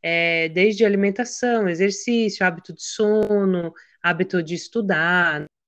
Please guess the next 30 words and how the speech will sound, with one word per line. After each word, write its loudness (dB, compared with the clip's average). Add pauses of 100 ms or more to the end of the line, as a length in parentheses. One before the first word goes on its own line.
(240)
importa 0
se -6
você -10
tá -2
na 0
escola -2
ou -4
não, -6
você -14
tem -2
que -16
estudar, -2
você -8
tem 0
que -8
ter -2
um, -4
sei -8
lá, -2
uma 0
ou 2
duas 0
horas -2
do -12
seu -2
dia 0
que -12
você -6
se -4
dedica 0